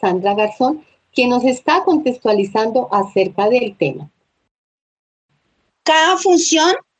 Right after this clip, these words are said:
Speaker 2: está limitada, es decir, la mamá cocina, seguimos con el ejemplo del desayuno, cocina el desayuno. Para poderlo cocinar necesita provisiones. Esas provisiones las consiguió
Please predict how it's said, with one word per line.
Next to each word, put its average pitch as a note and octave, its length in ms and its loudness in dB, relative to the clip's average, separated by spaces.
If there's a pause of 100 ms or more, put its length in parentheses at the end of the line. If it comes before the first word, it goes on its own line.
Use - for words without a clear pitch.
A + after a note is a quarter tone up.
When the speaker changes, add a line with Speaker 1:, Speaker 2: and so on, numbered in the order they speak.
(300)
Speaker 2:
está A#3+ 260 -2
limitada, A#3 580 0 (320)
es G3+ 100 -6
decir, G3+ 360 0 (520)
la G#3+ 120 0
mamá A3 320 0
cocina, B3+ 440 -2
seguimos A#3 380 -2
con C4+ 140 -2
el A3+ 120 2
ejemplo G#3 340 -2
del A3+ 120 0
desayuno, F#3 520 -2
cocina A3+ 360 -2
el B3 80 -2
desayuno. B3+ 500 0 (500)
Para A#3+ 200 0
poderlo A#3+ 320 0
cocinar D4 560 2 (480)
necesita C4 920 0 (240)
provisiones. B3 720 0 (520)
Esas C4+ 300 0
provisiones C#4 560 2
las B3+ 200 2
consiguió F#3+ 680 0